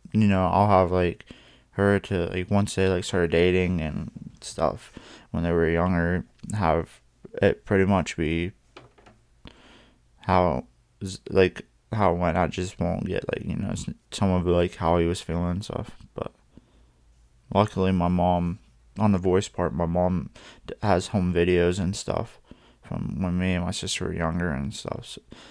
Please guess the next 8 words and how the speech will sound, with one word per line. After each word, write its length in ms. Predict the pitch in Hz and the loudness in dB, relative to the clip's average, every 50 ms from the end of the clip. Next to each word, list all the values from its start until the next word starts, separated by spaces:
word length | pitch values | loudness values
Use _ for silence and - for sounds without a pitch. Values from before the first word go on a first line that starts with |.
| - _ _ | -20 _ _
and 120 | - - 87 | -6 -2 -2
he's 200 | 82 85 90 98 | 0 -2 0 -2
in, 340 | 87 78 87 90 90 110 - _ _ _ - - - | -2 0 0 -2 -2 -4 -8 _ _ _ -20 -8 -4
in 140 | 98 95 90 | -2 -2 0
'em 160 | 87 90 95 | -2 -2 -4
some, 340 | - - 85 82 92 95 101 | -4 -4 -4 -4 -4 -4 -6
so 320 | - - - - - - - _ - - _ _ _ _ _ _ _ _ _ _ _ _ _ _ _ _ _ _ _ _ | -6 -8 -8 -8 -8 -10 -12 _ -20 -20 _ _ _ _ _ _ _ _ _ _ _ _ _ _ _ _ _ _ _ _
luckily, 500 | - 90 98 - - 87 92 92 90 90 | -6 -6 -6 -6 -6 -4 -2 -2 -2 -4